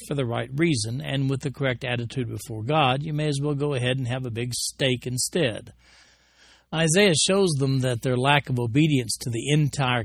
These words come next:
counsel of the Mosaic Law, well, that identifies their willingness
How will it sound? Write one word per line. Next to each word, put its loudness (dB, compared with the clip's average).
counsel -2
of -4
the -2
Mosaic -2
Law, 2
well, -2
that 4
identifies 2
their 0
willingness 0